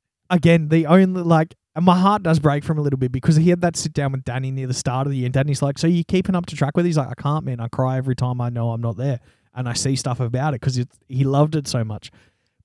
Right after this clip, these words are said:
But it's also, I think Cyril should be very, very proud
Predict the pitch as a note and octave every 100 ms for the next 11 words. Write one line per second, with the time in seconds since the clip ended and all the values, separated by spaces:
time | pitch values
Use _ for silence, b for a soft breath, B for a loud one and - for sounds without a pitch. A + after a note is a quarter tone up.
0 | _ G#3 F3+ E3+ - - _ _ _ _
1 | _ _ _ _ _ _ _ _ _ _
2 | _ - F#3+ - F#3+ F3+ F#3 G3+ F#3+ F#3
3 | F3+ F3+ _ _ _ _ _ _ _ _
4 | D#3 F3+ G#3 G3 - _ _ _ _ _
5 | - F#3+ E3 D3 - E3 D3 D3 C#3 C#3+
6 | D#3 D#3 C#3+ C#3+ C3 - D3+ D3+ B2+ A#2+
7 | C3+